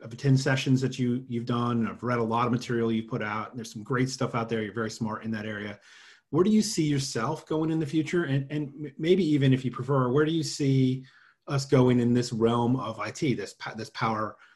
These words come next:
power ca-, platform capability, or, uh, as you said, bringing in the, the citizen, whatever, maker, des-, developer? I agree with you, developer's too harsh a word.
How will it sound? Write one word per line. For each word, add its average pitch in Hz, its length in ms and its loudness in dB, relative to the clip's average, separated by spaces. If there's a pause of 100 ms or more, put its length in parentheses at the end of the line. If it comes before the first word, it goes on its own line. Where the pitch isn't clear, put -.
(140)
power 127 280 0
ca-, 139 200 2
platform 135 460 0
capability, 117 760 4
or, 107 320 -4 (400)
uh, 110 260 -8
as 123 140 -2
you 131 80 6
said, 113 340 -2
bringing 120 340 0
in 117 340 0
the, 110 240 -10
the 110 60 -10
citizen, 117 800 0 (200)
whatever, 113 460 -4
maker, 113 760 -2 (120)
des-, 117 360 -4
developer? 123 380 2
I 131 80 4
agree 131 140 6
with 120 140 6
you, 113 60 0
developer's 113 580 -4
too 131 100 -2
harsh 113 220 -2
a 113 40 -8
word. 110 300 -2